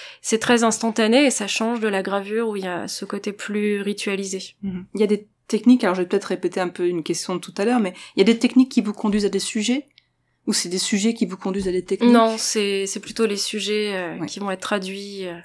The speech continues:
Speaker 2: En, en,
Speaker 1: par des
Speaker 2: par
Speaker 1: techniques.
Speaker 2: des techniques, par des techniques. Euh, pendant ce moment de, de réalisation technique, euh, quelles sont vos pensées ? Est-ce que, donc, vous avez dit tout à l'heure, vous écoutiez des podcasts.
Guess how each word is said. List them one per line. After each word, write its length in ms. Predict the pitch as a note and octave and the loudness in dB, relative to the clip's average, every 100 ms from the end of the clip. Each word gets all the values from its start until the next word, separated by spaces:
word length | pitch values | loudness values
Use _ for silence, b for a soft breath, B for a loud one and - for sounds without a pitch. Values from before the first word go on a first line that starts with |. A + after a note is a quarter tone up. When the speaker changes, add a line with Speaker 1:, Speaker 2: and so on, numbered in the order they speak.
| - | 0
Speaker 2:
En, 80 | F#3+ | 0
en, 240 | - E3+ G3 | 2 -2 -2
Speaker 1:
par 100 | G3 | 0
des 80 | |
Speaker 2:
par 120 | G3 F#3+ | 2 2
Speaker 1:
techniques. 160 | F#3+ | 0
Speaker 2:
des 60 | F#3 | -2
techniques, 340 | E3 C#3+ - | -4 -4 -6
par 100 | - E3+ | -10 -10
des 100 | D#3+ | -10
techniques. 440 | E3 D#3+ D3 _ B B B B B | -10 -10 -12 _ B B B B B
Euh, 920 | F#3+ F#3+ F#3+ F#3 D#3+ G2 C2 C2+ - - - - | 8 10 10 8 4 2 -2 -4 -4 -8 -8 4
pendant 220 | A3+ D4+ | 8 8
ce 180 | - G#3+ | 6 4
moment 360 | G3+ G3+ G#3+ | 4 4 4
de, 300 | F#3+ E3 D#3 - | 2 0 0 -2
de 480 | D3+ C#3+ C#3 D3+ D#3+ | 0 0 -2 -2 -2
réalisation 580 | E3 E3 E3 D#3 E3+ | 2 2 2 0 -4
technique, 560 | D#3 E3 - A3+ C#4+ F#3+ D3+ B B B B | -4 -6 2 4 4 2 -6 B B B B
euh, 340 | E3 D#3+ D3+ - - | 2 4 2 -2 0
quelles 120 | A3 | 2
sont 140 | A3 B3+ | 4 4
vos 140 | G#3 | 4
pensées ? 520 | G#3 F#3+ - E3+ E3+ _ - | 0 -2 0 -2 -6 _ -6
Est-ce 180 | F3 - | -4 4
que, 220 | G3+ F#3+ | 6 6
donc, 220 | F3+ F#3+ | 4 -2
vous 140 | F3 G3 | 0 0
avez 260 | G3 G#3+ | 2 2
dit 220 | F3 B3+ B3+ | 2 0 2
tout 80 | |
à 40 | A#3+ | 2
l'heure, 80 | G#3 | 2
vous 120 | F#3+ | -2
écoutiez 240 | G#3 A#3+ | -2 0
des 100 | G#3+ | 0
podcasts. 520 | - E3+ - D#3 - | 0 -2 -4 -10 -10